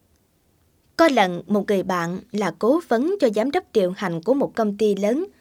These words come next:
đến thăm chúng tôi. Tâm sự về những căng thẳng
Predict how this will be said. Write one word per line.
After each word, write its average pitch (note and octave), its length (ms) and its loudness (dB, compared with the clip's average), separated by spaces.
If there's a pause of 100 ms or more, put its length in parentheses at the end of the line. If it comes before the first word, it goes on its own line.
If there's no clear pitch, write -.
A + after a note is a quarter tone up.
(200)
đến A3 260 2
thăm G3+ 300 -2
chúng C#4+ 200 -6
tôi. A3+ 260 0 (1040)
Tâm A3 160 4
sự F3 280 2
về F#3+ 300 4
những F#3+ 220 -4
căng G3+ 260 0
thẳng G#3 300 -4